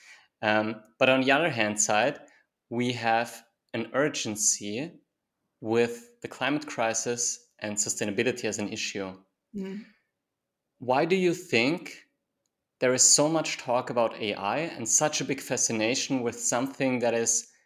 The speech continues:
Speaker 1: to put it bluntly, a great tool and something nice to work with,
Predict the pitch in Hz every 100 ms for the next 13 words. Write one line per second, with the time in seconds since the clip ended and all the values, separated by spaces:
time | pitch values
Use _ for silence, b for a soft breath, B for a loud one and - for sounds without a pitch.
0 | b b _ _ _ _ _ _ _ _
1 | _ _ _ _ _ _ - - 127 117
2 | 127 120 120 131 120 - 117 113 120 123
3 | 127 - - 139 170 185 185 117 120 -
4 | 120 117 123 107 107 - - 120 110 131
5 | - - 110 101 107 110 - 156 214 -